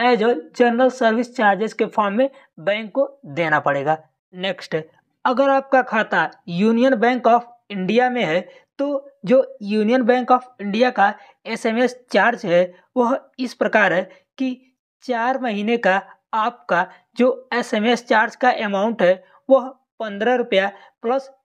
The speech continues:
अठारह परसेंट जीएसटी, जिसे आप कैलकुलेट करेंगे तो टोटल सत्रह रुपया सत्तर पैसा आपका एसएमएस चार्ज होगा आपके अकाउंट पर, वह भी केवल चार महीने के लिए। अब आप देख सकते हैं कि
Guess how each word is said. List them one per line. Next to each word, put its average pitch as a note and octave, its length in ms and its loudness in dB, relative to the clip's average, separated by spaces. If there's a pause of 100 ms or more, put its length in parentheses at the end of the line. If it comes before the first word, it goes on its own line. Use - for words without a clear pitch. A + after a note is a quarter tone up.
अठारह G#3+ 560 0
परसेंट A#3+ 420 0 (200)
जीएसटी, D#3+ 580 -2 (280)
जिसे A#3 240 0
आप C4+ 280 0
कैलकुलेट A3 540 2
करेंगे A3+ 480 2 (320)
तो C#4 160 6
टोटल B3+ 600 2 (160)
सत्रह C4+ 500 4
रुपया A#3 360 2 (180)
सत्तर B3+ 440 0
पैसा B3 720 0
आपका G#3 480 -2 (200)
एसएमएस B3 500 2 (120)
चार्ज A3 320 2
होगा G#3+ 240 0 (320)
आपके A#3 600 0 (240)
अकाउंट A#3 500 -2
पर, G3+ 360 2
वह B3+ 240 -2
भी C4 220 -4 (280)
केवल B3+ 340 0 (300)
चार A3 260 -4
महीने D#3 340 -6
के C#3 160 -2
लिए। C#3 320 -4
अब B3+ 180 0
आप A3 260 -2
देख G#3 360 0
सकते A3+ 280 0
हैं A3+ 140 0
कि G3 300 -4